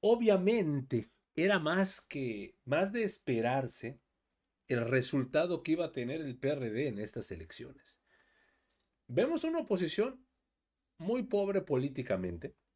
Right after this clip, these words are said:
Podrán tener los millones de pesos, pero sus funcionarios, entre ellos, están despedazando para poder quitarse los unos a los otros. La alianza que formó el P R D con el prian fue lo peor que pudo haber hecho.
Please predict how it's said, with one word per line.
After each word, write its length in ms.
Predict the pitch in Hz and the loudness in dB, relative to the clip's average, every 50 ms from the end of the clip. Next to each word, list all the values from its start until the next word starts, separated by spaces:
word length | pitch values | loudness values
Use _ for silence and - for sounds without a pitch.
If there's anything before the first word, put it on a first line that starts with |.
| _ _ _ _ _ _ | _ _ _ _ _ _
Podrán 420 | - 123 127 131 156 185 196 196 190 | -4 0 2 4 6 6 4 4 2
tener 440 | 165 156 151 165 185 190 190 - _ _ _ _ _ _ - | -2 -2 0 2 0 0 0 -2 _ _ _ _ _ _ -6
los 320 | 135 117 123 123 117 113 120 | -4 -2 0 0 -2 -2 -4
millones 480 | 120 123 123 131 160 180 180 165 139 | -4 -4 -2 -2 -2 -2 -2 -2 -2
de 120 | 123 117 - | -2 -4 -4
pesos, 420 | - 180 190 180 - 190 175 - | -2 -2 -2 0 0 -2 -4 -4
pero 240 | - 151 131 127 117 | -2 -2 -2 -2 -2
sus 240 | - - 127 131 - | -4 -6 -8 -8 -6
funcionarios, 800 | 139 135 123 117 147 139 170 202 208 170 151 147 147 143 - - - - - - - _ _ - | -4 -4 -4 -2 -4 -2 -2 0 0 0 0 -2 -4 -4 -8 -10 -20 -20 -20 -20 -20 _ _ -4
entre 520 | 156 156 160 160 156 - 185 185 196 202 | -2 -2 -2 -2 -2 -2 0 2 4 4
ellos, 220 | 202 196 190 - 160 | 4 4 2 0 0
están 360 | 147 135 - 165 170 175 165 | -4 -4 -4 -4 -4 -4 -4
despedazando 840 | 156 135 - - 135 127 127 123 120 - 160 170 170 170 165 160 | -4 -6 -6 -4 -2 -2 -2 -2 -2 -2 -4 -4 -2 -6 -6 -2
para 240 | - 139 127 120 113 | -2 -2 0 -2 -2
poder 380 | - 123 123 135 147 147 - - | -2 -2 -2 0 -2 -2 -4 -8
quitarse 800 | - 127 127 - 135 135 139 135 135 - - 135 123 117 - - - - - _ _ | -10 -10 -6 -2 0 0 0 0 -2 -4 -4 -4 -4 -4 -6 -10 -18 -20 -20 _ _
los 320 | - 107 110 110 107 - - | -6 -2 -2 -2 -2 0 0
unos 340 | 139 139 139 135 - - | 0 0 0 -2 -2 -2
a 60 | 101 92 | -2 -4
los 280 | 92 90 87 - - | -4 -6 -10 -12 -16
otros. 500 | - _ _ - - - _ - - _ _ _ _ _ _ _ _ _ _ _ _ _ _ _ _ _ _ _ _ _ _ _ _ _ _ _ _ _ _ _ _ - | -20 _ _ -20 -20 -20 _ -20 -20 _ _ _ _ _ _ _ _ _ _ _ _ _ _ _ _ _ _ _ _ _ _ _ _ _ _ _ _ _ _ _ _ 0
La 140 | 143 151 170 | 4 6 6
alianza 420 | 190 208 254 285 302 - - - | 6 6 4 2 0 0 -2 -2
que 100 | - 196 | -2 -2
formó 320 | 180 - 175 175 185 208 | 0 0 0 0 2 0
el 80 | 214 202 | 0 0
P 140 | - 202 196 | 2 2 0
R 180 | 196 185 160 | 2 2 0
D 140 | 151 170 175 | -2 -2 -2
con 200 | - 165 139 120 | -2 -2 -2 -2
el 120 | 113 110 - | -4 -6 -4
prian 260 | - 123 151 220 220 | -4 -2 -2 -2 -2
fue 120 | - 147 | -2 -4
lo 120 | 226 233 - | -4 -4 -4
peor 160 | 135 139 - | -4 -6 -6
que 80 | 156 | -6
pudo 220 | 123 - 147 135 123 | -8 -6 -4 -2 -2
haber 180 | 107 95 92 | -2 -2 -2
hecho. 240 | 110 139 - - - | -4 -6 -6 -8 -18